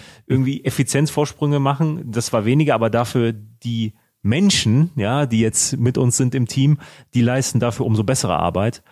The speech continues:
Und, äh, das freut mich einfach super, also extremst. Und stell dir jetzt mal vor, wenn die K I nachzieht und wir dann quasi diese Symbiose aus beiden hätten, was, was das bedeuten würde.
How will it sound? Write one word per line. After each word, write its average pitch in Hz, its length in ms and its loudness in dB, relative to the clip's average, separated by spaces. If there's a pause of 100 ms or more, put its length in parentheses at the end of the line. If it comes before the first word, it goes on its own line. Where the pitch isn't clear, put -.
(440)
Und, 101 420 2
äh, 101 180 -2
das 107 180 -2
freut 123 240 0
mich 110 160 2
einfach 104 360 -2 (100)
super, 123 580 0
also 123 220 0 (100)
extremst. 131 720 -2
Und 110 220 -8 (260)
stell - 260 -2
dir 156 80 2
jetzt 151 160 0
mal 139 100 0
vor, 143 380 -2 (220)
wenn 120 120 0
die 127 100 0
K 127 140 -4
I 120 140 -2
nachzieht 156 760 -2 (540)
und 117 180 2
wir 123 80 2
dann 120 180 2
quasi 117 560 -2 (160)
diese 113 240 -4
Symbiose 113 500 2
aus 101 160 0
beiden 117 300 0
hätten, 92 300 -4
was, - 300 -4
was - 180 -6
das 135 240 0
bedeuten 120 500 0
würde. 95 320 -6